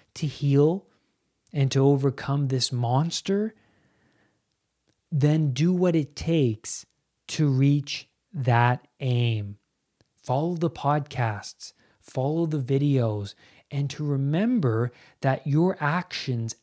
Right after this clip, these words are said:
every day determine what you value. This is your dragon.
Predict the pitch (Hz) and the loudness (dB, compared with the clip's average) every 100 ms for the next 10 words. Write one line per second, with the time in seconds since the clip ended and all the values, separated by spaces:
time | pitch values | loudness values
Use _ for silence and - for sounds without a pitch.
0 | - 165 175 165 180 170 139 160 160 135 | -8 -4 -4 -2 -2 0 0 0 2 0
1 | 135 139 135 - - 151 156 151 151 147 | -2 -6 -8 -8 -6 -4 -2 -2 -2 -6
2 | _ _ _ - 127 135 147 - 143 127 | _ _ _ -4 0 2 0 -4 -4 0
3 | 127 127 123 _ _ _ - 117 110 120 | 2 0 -2 _ _ _ -8 -4 -2 0
4 | 120 113 104 98 - _ _ _ _ _ | 0 0 -4 -8 -14 _ _ _ _ _
5 | _ - _ _ _ _ _ _ _ _ | _ -20 _ _ _ _ _ _ _ _
6 | _ _ - 127 185 202 214 208 165 196 | _ _ -4 4 4 4 -2 -2 0 0
7 | 196 139 131 139 160 131 107 101 | 0 0 2 4 2 0 -2 -4